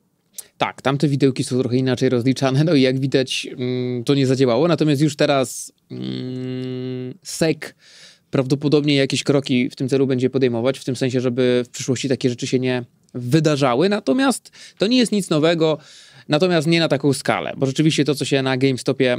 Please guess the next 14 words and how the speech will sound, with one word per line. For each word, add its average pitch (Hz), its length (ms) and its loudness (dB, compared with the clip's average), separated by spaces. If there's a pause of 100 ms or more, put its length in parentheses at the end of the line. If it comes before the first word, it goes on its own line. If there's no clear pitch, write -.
(100)
znaczy 139 220 0
to, 147 120 0
co 139 80 -2
się 131 120 -6
stało, 131 680 2
mm, 127 400 -6
w - 40 -10
związku 127 560 2
z 127 440 -2
akcjami 131 400 0
Wall 139 200 4
Street 127 320 0
Bets, 127 520 -2 (720)
to 156 360 2